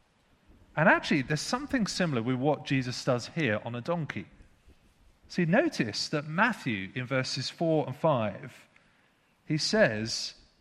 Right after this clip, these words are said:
"This is to fulfill what was spoken through the prophet." Uh, Tim shared these verses with us, didn't he, at the beginning? But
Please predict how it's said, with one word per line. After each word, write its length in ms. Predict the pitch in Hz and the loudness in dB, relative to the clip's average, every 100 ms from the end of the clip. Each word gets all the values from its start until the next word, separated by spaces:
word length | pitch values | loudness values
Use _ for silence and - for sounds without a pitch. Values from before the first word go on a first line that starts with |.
| - _ | -20 _
"This 280 | 170 185 - | 2 2 0
is 240 | - 151 - | -2 -2 -2
to 100 | 135 | -2
fulfill 720 | 131 - - 240 123 98 104 - _ _ _ _ | -2 -6 -4 0 0 -2 -6 -10 _ _ _ _
what 200 | 131 151 | -2 -2
was 100 | 160 | -2
spoken 640 | - - 123 104 104 113 127 | -4 2 2 2 -4 -6 -10
through 260 | - 110 98 | -10 -8 -6
the 80 | 104 | -8
prophet." 600 | - 240 - 98 87 - _ _ _ _ _ _ _ _ _ _ - - | -4 -4 -4 -8 -10 -16 _ _ _ _ _ _ _ _ _ _ -14 -12
Uh, 80 | 110 | -4
Tim 280 | - 156 110 | -2 0 -2
shared 320 | - 151 139 | 2 2 4
these 180 | 117 - | 0 4
verses 340 | 139 127 113 | 2 2 -2
with 120 | 113 | -4
us, 140 | 98 - | -4 -4
didn't 180 | 127 | -4
he, 60 | 107 | -4
at 60 | 101 | -2
the 60 | |
beginning? 380 | 110 123 143 113 | -2 0 0 2
But 200 | 143 | 2